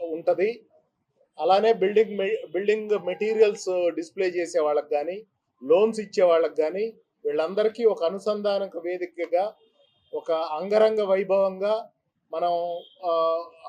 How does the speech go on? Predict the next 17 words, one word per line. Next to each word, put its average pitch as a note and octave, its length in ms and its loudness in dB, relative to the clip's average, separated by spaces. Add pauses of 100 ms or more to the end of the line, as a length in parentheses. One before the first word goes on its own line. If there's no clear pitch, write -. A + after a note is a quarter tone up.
(180)
హనుమయ్య G3+ 300 -4
కంపెనీలో F3+ 760 0 (300)
ఒక D3 120 -6
జర్మన్ F#3 460 2
హ్యాంగర్ G3 380 0
సెటప్‌తో F#3+ 680 0
దాదాపు F#3+ 340 -2
రెండు F#3 260 -2
కోట్ల G3+ 340 -4
పైన F#3 280 -2
ఖర్చు F3 500 -6 (460)
చేస్తా F#3 460 2 (580)
ఈ E3+ 60 -10
ప్రాపర్టీ F#3+ 540 2
షోని G3 320 -2
నిర్వహిస్తున్నాము. F3 1000 0 (560)
So, G3 280 -2